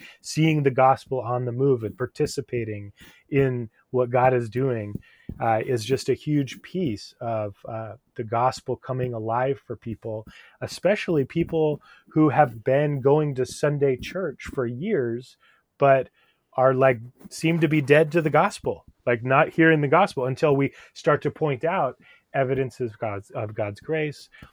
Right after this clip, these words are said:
and who is, who is God and who are we in light of who God is.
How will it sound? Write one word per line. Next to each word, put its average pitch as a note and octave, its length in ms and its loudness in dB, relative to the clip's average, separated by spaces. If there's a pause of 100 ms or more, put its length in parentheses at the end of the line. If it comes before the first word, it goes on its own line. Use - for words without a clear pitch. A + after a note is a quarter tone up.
(140)
and A2 160 -10
who C#3+ 400 0
is, A2+ 200 -4 (120)
who C#3+ 160 0
is A#2 100 -2
God B2+ 380 -4
and A2 180 -12 (120)
who D3 180 -2
are B2+ 120 2
we B2 500 -2 (300)
in B2 200 -2
light B2 220 6
of A#2 120 -2
who B2+ 180 -6
God A#2 280 -2
is. A2 400 -8